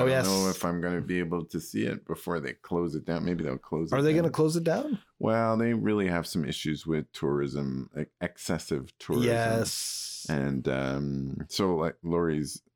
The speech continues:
Speaker 1: uncle went to, uh, the Galapagos Islands, uh,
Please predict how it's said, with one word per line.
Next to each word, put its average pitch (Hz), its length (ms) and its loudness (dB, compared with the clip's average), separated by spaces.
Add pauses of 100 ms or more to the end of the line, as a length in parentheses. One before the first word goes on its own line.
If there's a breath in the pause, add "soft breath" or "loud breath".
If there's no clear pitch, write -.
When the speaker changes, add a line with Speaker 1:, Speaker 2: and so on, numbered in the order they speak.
Speaker 1:
uncle 78 520 0
went 69 320 -4 (120)
to, 71 440 -2 (220)
uh, 57 60 -6
the 80 120 -4
Galapagos 69 640 -2
Islands, 65 520 -4 (120)
uh, - 60 -12